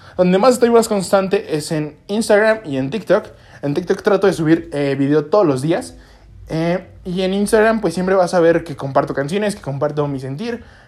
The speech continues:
que comparto, de quién estoy enamorado, y así, ¿no? Espero que estés muy bien.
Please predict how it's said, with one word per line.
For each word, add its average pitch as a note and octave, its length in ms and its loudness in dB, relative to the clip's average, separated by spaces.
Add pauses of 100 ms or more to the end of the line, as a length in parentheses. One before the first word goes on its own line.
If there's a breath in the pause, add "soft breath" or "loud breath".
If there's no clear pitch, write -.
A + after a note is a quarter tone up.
que D3+ 80 -10
comparto, D3+ 720 0
de C#3+ 120 0
quién D#3+ 120 -6
estoy C#3+ 140 -6
enamorado, G#3+ 480 2 (340 loud breath)
y - 80 -10
así, B2+ 220 -8 (1120 soft breath)
¿no? C3+ 260 -4 (760 loud breath)
Espero D3 220 2
que F#3+ 40 8
estés G3 180 2
muy G3 120 4
bien. C4 420 0